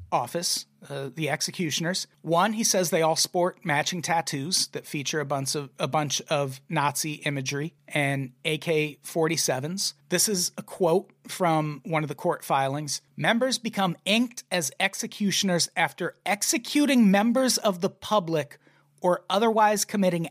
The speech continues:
acts of violence in furtherance of the gang." He also said they would celebrate afterward with a nine nine eight party. That is the penal code for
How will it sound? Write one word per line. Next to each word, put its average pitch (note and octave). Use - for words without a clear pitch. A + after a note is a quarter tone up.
acts F3+
of G3+
violence D#3+
in D3+
furtherance F3
of C#3
the C#3+
gang." C3
He E3+
also F3
said F3+
they F3
would E3
celebrate F#3+
afterward E3+
with D3
a D3
nine C#3+
nine D3
eight G3+
party. F#3
That G#3
is G3+
the -
penal F#3+
code G#3
for F#3